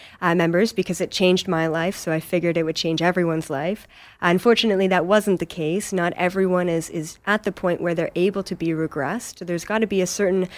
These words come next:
vibrational level where you are ready to let go of your ego. You're ready to let go of this existence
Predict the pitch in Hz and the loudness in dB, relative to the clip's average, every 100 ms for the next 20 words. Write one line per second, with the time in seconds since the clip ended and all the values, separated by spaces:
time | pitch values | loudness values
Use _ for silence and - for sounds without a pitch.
0 | - - 175 175 175 180 180 - 180 170 | -18 -8 0 2 2 2 2 0 0 0
1 | 170 175 175 170 - 175 170 165 - 170 | 0 0 0 -2 -2 0 0 0 -2 -2
2 | 190 180 160 156 165 180 175 - 160 151 | 4 4 4 0 2 2 0 -4 -4 -4
3 | - 160 151 147 156 - 151 151 147 156 | -4 -2 -2 -2 -4 -4 -8 -6 -6 -4
4 | 160 165 180 180 170 170 160 - 190 165 | -4 2 2 2 -2 -4 -4 -2 0 2
5 | 160 160 165 170 170 160 156 - 151 151 | 0 0 -4 -2 -6 -6 -8 -6 -8 -10